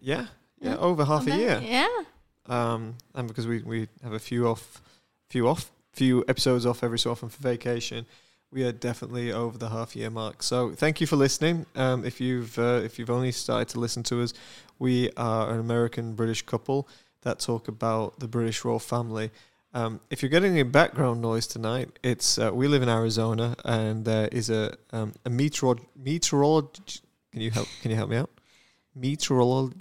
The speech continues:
Speaker 1: meteor-
Speaker 2: <laughs> I don't know what you're trying to say.
Speaker 1: Meteorology. Yeah,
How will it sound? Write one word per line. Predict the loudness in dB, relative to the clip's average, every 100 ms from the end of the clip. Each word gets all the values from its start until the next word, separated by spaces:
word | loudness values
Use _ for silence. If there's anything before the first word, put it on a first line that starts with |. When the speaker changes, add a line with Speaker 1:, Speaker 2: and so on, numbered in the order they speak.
| -12
Speaker 1:
meteor- | -4 -4 -2 -4 -4 -8 -16 -20 -20 _ -12
Speaker 2:
<laughs> | -12 -12 -12 -8 -8 -4
I | -2
don't | 0 2
know | 2
what | 4
you're | 2
trying | 2 0 2
to | 0
say. | 4 4 6 4
Speaker 1:
Meteorology. | 2 2 2 2 2 0 -2 -8 _ _ _ _ _ _ _ _ _ _
Yeah, | -8